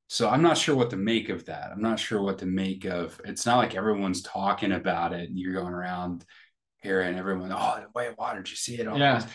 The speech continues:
Speaker 1: and
Speaker 2: Yeah.
Speaker 1: it's not that way, but it
Speaker 2: Yeah.
Speaker 1: just looks like everyone just quietly went and saw
Speaker 2: I
Speaker 1: it.
Speaker 2: mean, like, when you can contrast it with a movie like Everything Everywhere All at Once, like, I heard people talking about that for
Speaker 1: Oh, yeah.
Speaker 2: months,
Speaker 1: Oh, yeah,
Speaker 2: you
Speaker 1: absolutely.
Speaker 2: know, online
Speaker 1: Yeah,
Speaker 2: and
Speaker 1: yeah,
Speaker 2: in
Speaker 1: yeah.
Speaker 2: person, and I don't feel that way about this
Speaker 1: No.
Speaker 2: movie.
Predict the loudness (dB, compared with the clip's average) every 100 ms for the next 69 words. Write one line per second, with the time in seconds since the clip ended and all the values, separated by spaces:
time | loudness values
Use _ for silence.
0 | -18 _ 0 2 2 -2 -6 -4 0 4
1 | 6 4 2 -6 -4 -4 -4 -4 0 4
2 | 4 2 0 0 2 2 2 4 2 2
3 | -2 -6 2 6 6 4 0 -2 -2 0
4 | 2 4 6 6 6 2 2 2 0 -6
5 | _ _ _ _ _ -2 0 0 -4 -2
6 | 0 4 4 4 2 2 2 2 0 0
7 | 0 -2 -2 -2 -2 -2 0 2 4 2
8 | 2 0 0 0 -2 -2 -4 -6 -2 0
9 | 4 2 2 0 2 2 0 0 -4 0
10 | 0 0 -2 -6 -6 -2 2 4 6 6
11 | 6 4 -4 -6 0 2 2 -2 -4 -8
12 | -6 0 2 4 6 6 4 6 4 6
13 | 4 2 2 2 2 -4 -6 -6 0 4
14 | 4 2 0 2 0 0 2 2 0 -2
15 | -4 -6 -6 -8 -8 -6 -4 -4 -6